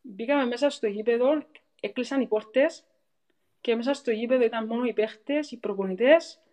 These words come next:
εγώ και ο καθηγητής μου. Ούτε να βλέπει κάποιος, α, δεν υπήρχε από πουθενά να δει κάποιος γονιός ή κάτι. Αρχικά μου έκανε εντύπωση αυτό. Ε, μετά μπήκαμε, έκανα την προπόνηση με το παιδικό.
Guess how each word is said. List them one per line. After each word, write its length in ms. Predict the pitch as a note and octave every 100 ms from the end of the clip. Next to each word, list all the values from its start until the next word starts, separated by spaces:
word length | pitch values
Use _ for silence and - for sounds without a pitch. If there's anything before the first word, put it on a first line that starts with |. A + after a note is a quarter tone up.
| _ _
εγώ 360 | - G3+ B3 D4+
και 80 | D#4+ D#4+
ο 40 | D4+
καθηγητής 520 | C4 B3 A3+ B3 G3+
μου. 260 | F#3 F#3 _ _ _ _ _ _ _ - -
Ούτε 280 | B3+ C#4
να 160 | C#4 A3
βλέπει 360 | G3 A3+ B3 B3
κάποιος, 560 | A3+ B3 - C#4+ C4
α, 240 | G#3+ F#3+ G3+
δεν 140 | A#3+
υπήρχε 220 | B3+ B3+
από 140 | C#4+ C4+
πουθενά 260 | B3+ G#3
να 160 | A#3+ B3+
δει 120 | A3
κάποιος 320 | G#3+ F#3+ G3
γονιός 340 | F#3+ F#3 F#3 F#3
ή 40 |
κάτι. 360 | - G#3+ C#4+ D4 _ _
Αρχικά 360 | - A3 G#3+ B3
μου 80 | C#4+
έκανε 200 | D4 C4
εντύπωση 320 | A#3+ C4 C#4
αυτό. 380 | A3 - - C#4+ F#4 - _ _ _ _ _ _ -
Ε, 360 | D#4 E4 E4 D#4+
μετά 220 | D#4+ F4 E4+
μπήκαμε, 360 | E4+ E4+ E4+ D#4
έκανα 260 | D#4+ D#4
την 120 | C4+ B3+
προπόνηση 720 | A3 A3+ C4 B3+ B3+ A#3+ G#3+
με 80 | G#3
το 100 | G3+
παιδικό. 440 | G3 F#3 F#3 G3